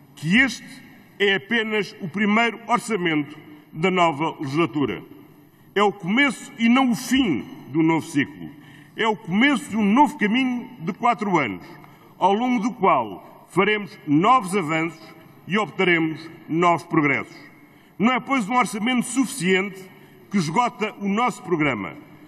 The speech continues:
e o trabalho conjunto no Parlamento. É sim um bom orçamento, porque é um bom ponto de partida para uma legislatura que vai caracterizar-se por novos passos seguros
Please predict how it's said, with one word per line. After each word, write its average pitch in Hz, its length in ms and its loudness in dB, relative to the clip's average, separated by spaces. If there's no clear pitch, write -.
e 190 100 0
o 220 80 2
trabalho 196 340 2
conjunto 180 440 0
no 175 80 -2
Parlamento. 160 580 0
É 190 160 2
sim 240 320 0
um 214 160 4
bom 170 400 0
orçamento, 143 640 0
porque - 140 -4
é 240 60 0
um 214 140 -2
bom 254 340 2
ponto 247 280 0
de - 60 -16
partida 135 640 0
para 208 140 0
uma 214 140 0
legislatura 208 840 0
que 160 100 -6
vai 226 200 4
caracterizar-se 175 1080 -2
por 185 160 0
novos 233 380 2
passos - 680 -2
seguros 180 600 2